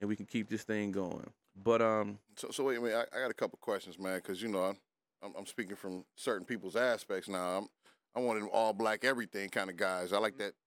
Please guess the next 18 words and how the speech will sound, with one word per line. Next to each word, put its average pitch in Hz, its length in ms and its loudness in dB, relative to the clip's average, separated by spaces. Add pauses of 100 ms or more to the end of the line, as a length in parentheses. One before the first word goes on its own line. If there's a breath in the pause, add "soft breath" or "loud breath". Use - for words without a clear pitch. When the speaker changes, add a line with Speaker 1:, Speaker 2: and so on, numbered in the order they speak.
Speaker 2:
that 101 200 -4
in 110 100 -4
the 98 80 -4
dark 107 320 2
Navy 104 300 -2
seal 120 520 2 (720)
swat 127 380 0
team, 123 300 0
you 131 80 -2
can't 123 260 2
see 147 220 4
me 120 180 2
running 123 280 4
up 117 140 0
on 151 200 2
you 120 60 -2
type 120 260 4
of. 104 100 0